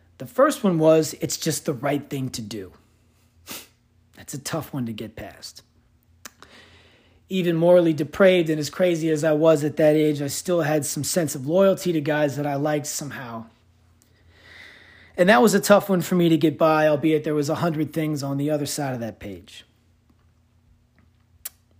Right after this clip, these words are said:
And then there was another one on there that I'll never forget.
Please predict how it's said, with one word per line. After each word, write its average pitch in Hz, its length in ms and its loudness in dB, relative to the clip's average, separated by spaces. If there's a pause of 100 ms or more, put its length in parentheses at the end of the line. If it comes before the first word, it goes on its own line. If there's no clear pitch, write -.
(520)
And 160 160 2
then 202 100 8
there 240 100 8
was 208 160 6
another 160 320 4
one 135 180 -4
on 131 140 -8
there 131 160 -8
that 127 120 -10
I'll 120 80 -10
never 123 240 -12
forget. 110 380 -20